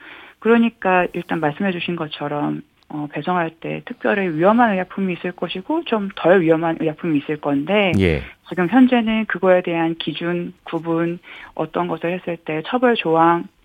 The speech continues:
Speaker 1: 제한 약물 리스트 이런 게 전혀 없고
Speaker 2: 음.
Speaker 1: 기준이 없으니까 잘못됐다고 하는 것들을 봐도 처벌 조항이 없어서 처벌할 수 없다 하거나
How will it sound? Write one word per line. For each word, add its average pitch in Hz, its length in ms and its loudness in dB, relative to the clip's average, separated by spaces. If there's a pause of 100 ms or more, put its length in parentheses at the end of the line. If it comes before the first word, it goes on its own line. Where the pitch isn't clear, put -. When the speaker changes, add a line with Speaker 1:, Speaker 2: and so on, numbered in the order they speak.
(100)
Speaker 1:
제한 156 240 2
약물 160 260 2
리스트 151 500 -6
이런 180 240 -2
게 175 100 -2
전혀 156 320 0
없고 147 800 0 (540)
Speaker 2:
음. 73 320 -2
Speaker 1:
기준이 226 400 4
없으니까 196 840 2 (460)
잘못됐다고 180 1400 -2
하는 185 480 -2
것들을 160 520 -4
봐도 151 760 0
처벌 277 300 4
조항이 208 260 0
없어서 151 540 -4
처벌할 202 380 4
수 - 120 -6
없다 147 540 2 (300)
하거나 214 600 6